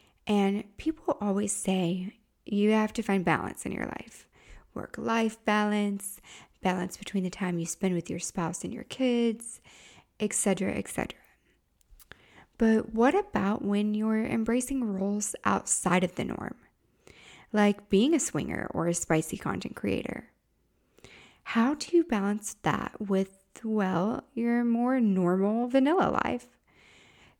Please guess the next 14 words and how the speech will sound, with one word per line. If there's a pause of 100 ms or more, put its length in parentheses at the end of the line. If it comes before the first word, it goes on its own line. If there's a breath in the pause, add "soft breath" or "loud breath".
There's
no
real
roadmap
for
people
like
me (300)
who
are
in
the
lifestyle
or